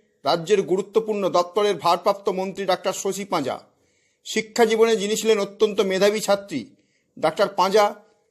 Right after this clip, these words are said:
আরজি কর মেডিকেল কলেজ থেকে ডাক্তারি পাস করেন। পরে বিশিষ্ট রাজনৈতিক ব্যক্তিত্ব ও প্রাক্তন কেন্দ্রীয় মন্ত্রী প্রয়াত অজিত পাঁজার পুত্রবধূ হিসেবে তিনি ডাক্তার প্রসূন কুমার পাঁজার সঙ্গে বিবাহসূত্রে আবদ্ধ হন। দু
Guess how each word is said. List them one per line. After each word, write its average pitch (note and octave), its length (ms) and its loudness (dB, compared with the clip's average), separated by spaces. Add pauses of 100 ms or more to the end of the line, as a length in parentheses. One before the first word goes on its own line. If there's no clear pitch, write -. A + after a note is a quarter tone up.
(180)
আরজি E3 340 0
কর G#3+ 180 2
মেডিকেল G3 360 -2
কলেজ G3+ 300 0
থেকে G3+ 220 -2
ডাক্তারি F3+ 380 0
পাস F#3 260 0
করেন। G3+ 280 0
পরে F3+ 240 0 (500)
বিশিষ্ট E3 360 -6
রাজনৈতিক F#3+ 600 2
ব্যক্তিত্ব F3+ 420 -8 (440)
ও C#3+ 80 -4
প্রাক্তন F3 480 -2
কেন্দ্রীয় F#3+ 380 -2
মন্ত্রী G3 320 -8 (520)
প্রয়াত F3+ 260 4 (180)
অজিত D#3+ 320 0
পাঁজার G3+ 320 2
পুত্রবধূ G3+ 480 0
হিসেবে G3 260 0
তিনি G3 200 -4 (600)
ডাক্তার G3+ 320 0
প্রসূন F#3 360 -6
কুমার F#3+ 240 0
পাঁজার F3+ 360 -4
সঙ্গে G3+ 200 0
বিবাহসূত্রে G3 600 -2
আবদ্ধ E3+ 380 2
হন। D3+ 240 -2 (1700)
দু D3 180 4